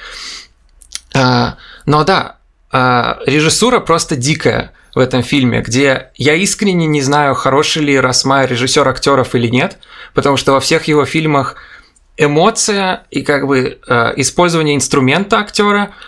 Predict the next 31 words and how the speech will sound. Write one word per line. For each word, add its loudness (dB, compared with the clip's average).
подходит, 0
но 2
оно 0
всегда, 0
э, 0
чрезмерное, 0
просто 0
до 2
нельзя 0
чрезмерное, 0
и 0
это 0
сталкивается 0
с 0
этой, 0
с -2
этим 0
тезисом 0
Орсона 0
Уэллса, 0
что -2
переигрывание — 0
это 0
неплохая 2
актёрская -2
игра, -2
ты -2
просто 0
должен 2
всегда 2
переигрывать, -2